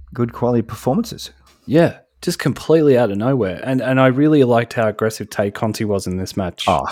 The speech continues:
Speaker 1: Tay, well,
Speaker 2: as
Speaker 1: yeah,
Speaker 2: well.
Speaker 1: look, look, don't take anything. <laughs> Look, the, <laughs> I love Tay Conti, and, and she was when, when this was first announced, I was thinking,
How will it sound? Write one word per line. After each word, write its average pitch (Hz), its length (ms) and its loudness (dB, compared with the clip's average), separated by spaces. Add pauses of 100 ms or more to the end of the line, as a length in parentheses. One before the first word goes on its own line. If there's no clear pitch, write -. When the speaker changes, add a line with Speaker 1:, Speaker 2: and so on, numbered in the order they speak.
(220)
Speaker 1:
Tay, - 240 0
well, 98 180 0
Speaker 2:
as 104 140 2
Speaker 1:
yeah, - 80 -4
Speaker 2:
well. 92 140 4
Speaker 1:
look, 101 120 -8
look, - 360 -6
don't 98 200 -2
take 85 180 -10
anything. 90 280 -10 (600)
<laughs> - 200 -20
Look, 104 180 -6
the, 117 380 0 (180)
<laughs> - 160 -20
I 117 120 -2
love 113 440 -2
Tay 92 220 -6
Conti, 87 460 -10 (100)
and, 95 380 -6 (140)
and 92 280 -10
she 104 260 -6
was 98 580 -6
when, 131 220 0
when 156 140 4
this 226 160 -2
was - 160 -14
first 101 260 -4
announced, 82 440 -10
I 90 40 -8
was 90 160 -8
thinking, - 260 -8